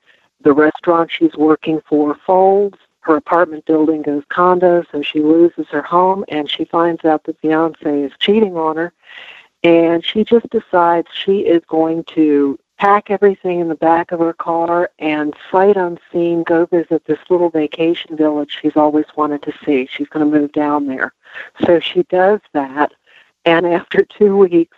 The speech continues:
she's in the resort, and there's no job, and she's running low on funds,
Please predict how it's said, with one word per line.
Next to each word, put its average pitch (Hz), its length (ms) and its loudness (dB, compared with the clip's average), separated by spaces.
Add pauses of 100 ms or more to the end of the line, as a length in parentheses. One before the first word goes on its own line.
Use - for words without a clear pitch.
she's 175 280 2
in 175 140 -2
the 156 100 0
resort, 170 640 2 (120)
and 147 280 -2
there's 151 300 2 (400)
no 190 320 4
job, 156 600 2
and 160 220 -2
she's - 300 -4
running 170 320 0
low 160 320 0
on 143 320 -8
funds, 147 400 -2